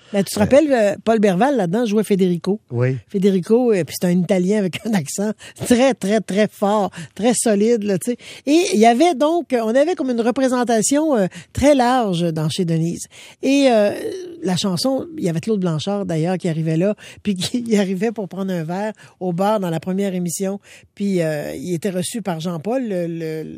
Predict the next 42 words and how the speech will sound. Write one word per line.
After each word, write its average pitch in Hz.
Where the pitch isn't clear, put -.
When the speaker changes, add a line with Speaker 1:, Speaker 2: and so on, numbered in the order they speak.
Speaker 1:
le 165
barman. 170
Puis 202
à 185
un -
moment 175
donné, 214
Denise, 196
elle 165
s'en 175
va 160
le 151
voir, 202
puis 190
elle 156
dit 165
à, 175
à 170
Jean-Paul, « 175
C'est 202
qui 247
ce 208
gars-là ? » 170
Puis 208
là, 202
Claude 208
Blanch-, 160
<laughs> 226
Claude 214
Blanchard 202
est 202
à 165
côté, 226
puis -
au 160
bar, 208
puis -
Speaker 2:
Hmm. 113
Speaker 1:
il -
prend 185
un 180
verre, 190